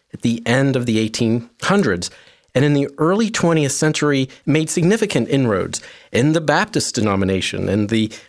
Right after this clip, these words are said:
Lutherans, uh, among the Presbyterians. And so there was a group within the theological conservatives, uh, those that come to be called the fundamentalists,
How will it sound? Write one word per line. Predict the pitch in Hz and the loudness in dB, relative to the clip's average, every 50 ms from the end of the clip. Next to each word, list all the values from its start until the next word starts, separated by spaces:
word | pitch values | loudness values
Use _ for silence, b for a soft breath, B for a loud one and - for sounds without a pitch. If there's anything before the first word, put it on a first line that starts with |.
| B - | B -2
Lutherans, | 139 147 196 214 - - 135 113 98 87 95 98 120 | 0 0 0 0 -2 -2 0 0 2 0 0 0 0
uh, | 127 131 - | 0 0 0
among | - 131 147 151 170 196 196 | 0 0 2 2 2 2 0
the | 202 | -2
Presbyterians. | 196 - - 196 190 180 185 180 - - 175 180 180 160 131 104 85 82 - - - - _ _ _ - | -2 0 -2 -2 0 -2 -4 -4 -2 -2 0 0 0 0 0 -2 -4 -4 -8 -10 -10 -12 _ _ _ -2
And | 135 143 | -2 0
so | - - 175 165 | 0 0 0 2
there | 165 165 | 2 2
was | 156 151 143 | 2 0 0
a | 143 135 | -2 -2
group | 139 151 165 214 262 262 - - | -2 0 0 0 0 0 0 0
within | 220 208 214 143 127 120 110 104 113 135 | 0 0 0 0 0 0 2 0 0 0
the | 139 117 113 | 0 -2 -2
theological | 110 - 131 143 156 139 127 127 139 165 - 180 175 | -2 -2 0 0 2 2 0 0 -2 -2 -2 -2 0
conservatives, | - 202 185 - - 127 104 95 98 92 101 143 185 180 160 - | 0 0 0 2 2 0 2 2 2 2 2 0 0 -2 -4 -4
uh, | - 95 104 98 | -2 -2 0 0
those | 110 127 135 135 127 123 | 2 2 2 2 0 0
that | 127 127 - - | -2 -2 -2 -2
come | - 123 123 | 0 2 2
to | 135 | 2
be | 131 135 127 | 0 0 -2
called | - - 120 127 139 | 0 0 0 0 0
the | 139 135 | 0 -4
fundamentalists, | - - 113 117 - 156 151 127 110 - - 101 95 120 135 - - - - | -4 -2 0 0 2 2 0 0 -2 -2 -2 -2 -2 -2 -2 -4 -6 -8 -10